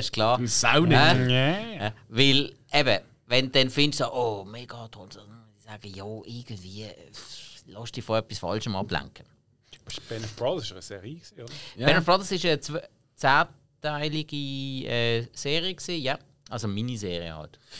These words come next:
Speaker 2: Ich habe mega Lust, jetzt den schmalen Grat wieder mal zu schauen. Da muss ich gerade auf meine
Speaker 1: Ja.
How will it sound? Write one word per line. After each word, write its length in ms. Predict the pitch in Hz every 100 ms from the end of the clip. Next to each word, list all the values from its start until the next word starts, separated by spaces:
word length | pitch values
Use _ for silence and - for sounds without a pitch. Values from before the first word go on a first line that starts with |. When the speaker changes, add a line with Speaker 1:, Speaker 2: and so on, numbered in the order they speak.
| -
Speaker 2:
Ich 80 | -
habe 100 | 104
mega 240 | 101 104
Lust, 240 | 127 139 -
jetzt 160 | 113
den 80 | 113
schmalen 380 | - 98 95 95
Grat 300 | - - 131
wieder 160 | 139 123
mal 140 | 127
zu 120 | - 131
schauen. 160 | 107
Da 120 | 95
muss 160 | 95 104
ich 40 |
gerade 140 | - 104
auf 100 | 113
meine 180 | 117 107 101 98
Speaker 1:
Ja. 160 | 95